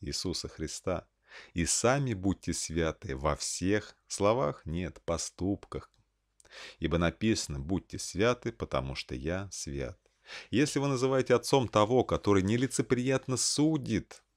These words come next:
каждого по делам его, не по вере, а по делам, то со страхом проводите время странствования вашего, путь нашей жизни.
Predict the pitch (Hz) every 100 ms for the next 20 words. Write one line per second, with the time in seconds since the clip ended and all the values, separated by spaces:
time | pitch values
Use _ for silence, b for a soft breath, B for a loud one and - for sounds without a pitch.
0 | _ _ _ _ 139 147 156 120 87 73
1 | 67 - _ - 110 87 92 120 170 160
2 | 107 107 95 76 85 - _ _ _ _
3 | _ _ 120 131 135 120 107 120 87 71
4 | - 71 71 82 104 92 - _ B B
5 | B - 107 117 107 - 143 147 113 92
6 | 98 104 104 95 80 76 117 123 117 -
7 | 80 90 95 - 90 82 76 - _ _
8 | _ - 73 73 - - 65 - - 123
9 | 127 95 90 - 78 73 82 71 -